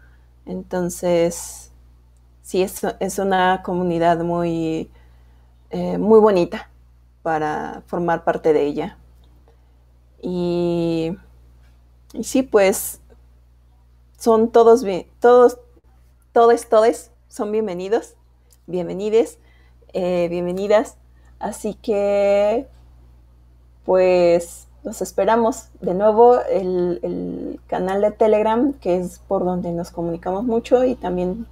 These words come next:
el Twitter. Bueno, el Twitter no comunicamos, nada más pasamos ahí como chisme. Eh,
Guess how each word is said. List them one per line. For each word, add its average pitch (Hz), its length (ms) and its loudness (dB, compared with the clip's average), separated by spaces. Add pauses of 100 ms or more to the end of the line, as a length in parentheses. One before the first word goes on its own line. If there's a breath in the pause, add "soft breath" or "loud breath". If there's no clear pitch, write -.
(140)
el 226 140 -14
Twitter. - 500 -8 (160)
Bueno, 214 180 -6
el 208 80 -8
Twitter 247 260 2
no 220 200 -2
comunicamos, 170 500 -8
nada 175 120 -8
más 175 180 -6
pasamos - 440 -10
ahí - 120 -10
como - 220 -12
chisme. - 280 -14 (800 soft breath)
Eh, 185 380 2